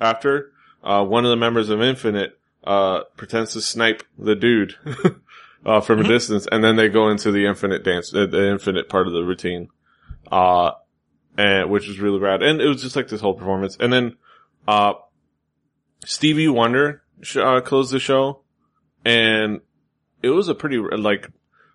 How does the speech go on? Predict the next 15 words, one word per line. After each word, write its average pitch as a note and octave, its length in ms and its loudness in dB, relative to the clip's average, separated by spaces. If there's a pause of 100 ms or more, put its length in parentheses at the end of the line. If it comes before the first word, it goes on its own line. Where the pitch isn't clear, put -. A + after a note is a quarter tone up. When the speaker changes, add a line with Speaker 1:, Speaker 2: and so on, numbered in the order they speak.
(120)
Speaker 1:
all G#3 340 2
silliness D3 580 0
aside, B2 440 2 (420)
uh, G#2+ 300 2
Hyorin E3+ 680 0 (580)
and, A2 520 0
uh, G2 440 0
Aaron A#2+ 240 2
Kwok, A#2+ 460 0 (840)
uh, G#2 160 2
collaborating A#2+ 580 0
with, G#2+ 220 -4
uh, G2+ 80 -4
Stevie A#2 360 -4
Wonder A2 600 -2